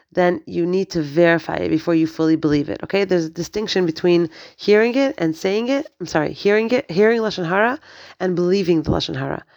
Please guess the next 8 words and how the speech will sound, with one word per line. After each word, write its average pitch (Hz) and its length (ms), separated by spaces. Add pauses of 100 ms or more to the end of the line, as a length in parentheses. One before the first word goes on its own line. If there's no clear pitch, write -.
(120)
Believing 226 400
the 208 60
Lashon 175 260
Hara 170 260
actually 165 340
makes 160 460
it 160 260 (640)
legit 151 420